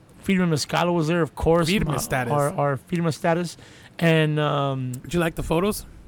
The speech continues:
Speaker 2: from the shoot?
Speaker 1: I saw them. They're pretty cool.
Speaker 2: They're nice, bro.
Speaker 1: Yeah,
Speaker 2: I like
Speaker 1: yeah.
Speaker 2: them.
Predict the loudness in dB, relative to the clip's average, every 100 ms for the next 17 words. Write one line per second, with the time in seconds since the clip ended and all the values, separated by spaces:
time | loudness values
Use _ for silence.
0 | -20 -20 -20 -20 -20 -14 -12 -10 -8 -10
1 | -12 -20 -20 -20 -20 -20 -20 -6 -4 -4
2 | -2 -2 0 0 -2 -4 -8 -2 2 4
3 | 4 2 -4 -4 -4 -2 -2 -4 -2 2
4 | 2 4 4 4 0 -2